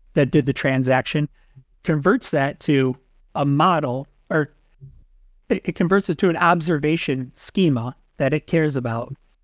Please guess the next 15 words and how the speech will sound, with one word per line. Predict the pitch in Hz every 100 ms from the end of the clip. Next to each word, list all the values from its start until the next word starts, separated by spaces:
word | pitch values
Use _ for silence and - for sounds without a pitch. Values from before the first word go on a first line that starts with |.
| _ _ _ _ _ -
that | 151 147 -
kind | 165
of | 135 135
represents | 151 147 131 131 156 135 - 131 - _ _
that | 151 135 -
external | 139 - - 156 127 123 127
entity | 139 120 120 127 127
of | 135 127
a | 127
new | 127 127
transaction. | - 131 123 120 113 - 135 127 - _ _ _ _ _ _
And | - 131 135
then | 135 127
that | 135 135 139
flows | - 151 139 139